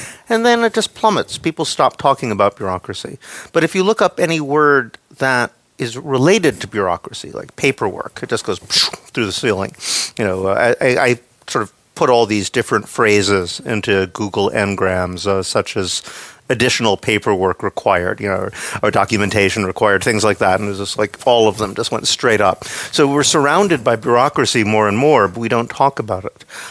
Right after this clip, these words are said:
Um, and, and ex-, one of the things I wanted to explore was exactly that, that on the one hand, we, we, we all claim to hate it, but, um, actually,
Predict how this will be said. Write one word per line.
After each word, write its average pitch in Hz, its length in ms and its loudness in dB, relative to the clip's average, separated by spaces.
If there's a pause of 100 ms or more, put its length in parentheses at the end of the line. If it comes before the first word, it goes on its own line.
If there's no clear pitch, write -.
(160)
Um, 151 280 2 (880)
and, 160 280 2
and 160 300 2
ex-, 143 260 -2 (680)
one 170 160 4
of 170 60 6
the 156 60 4
things 143 180 4
I 135 80 6
wanted 139 280 4
to 135 60 0
explore 107 340 2
was 107 160 0
exactly 104 520 0
that, 127 420 0
that 117 260 2 (240)
on 127 240 4
the 127 60 2
one 147 220 2
hand, 143 320 0
we, 120 320 -2
we, 123 240 -4
we 127 120 0
all 117 180 6
claim 113 360 0
to 110 80 2
hate 127 300 0
it, - 320 -2 (400)
but, 139 400 2 (160)
um, 135 440 4 (600)
actually, 117 920 0